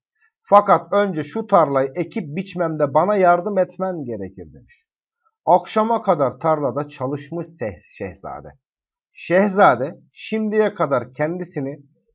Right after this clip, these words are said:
hiç bu kadar iyi hissetmemiş. İhtiyar da, "İşte seni mutsuz eden tembellikti yavrum." demiş. Bakalım.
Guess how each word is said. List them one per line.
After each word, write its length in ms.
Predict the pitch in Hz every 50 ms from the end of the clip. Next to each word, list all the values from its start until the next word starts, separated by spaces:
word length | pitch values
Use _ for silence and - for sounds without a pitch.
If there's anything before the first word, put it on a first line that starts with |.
| _ _
hiç 340 | _ - 254 277 269 - -
bu 140 | 185 202 196
kadar 300 | - 190 170 165 160 156
iyi 160 | 175 196 196
hissetmemiş. 720 | 160 - - - 156 147 147 - 85 78 - - - - _ _ _ _ _ _
İhtiyar 580 | 143 151 151 - - - 185 180 165 147 131 127
da, 220 | 151 156 - - _
"İşte 280 | 160 139 - - 165 160
seni 260 | - - 165 165 156
mutsuz 520 | 139 135 139 139 - _ - 170 156 - 123
eden 340 | 123 120 143 151 165 165 160 _ _ _ _ _ _ _ _ _
tembellikti 1120 | - - 147 147 156 160 156 165 170 165 170 180 214 214 - - - 175 143 110 92 101 135 -
yavrum." 720 | 120 127 147 156 175 175 175 151 127 117 101 85 78 71 71 90
demiş. 380 | 90 78 62 - - - - -
Bakalım. 420 | 151 165 - 160 120 90 71 -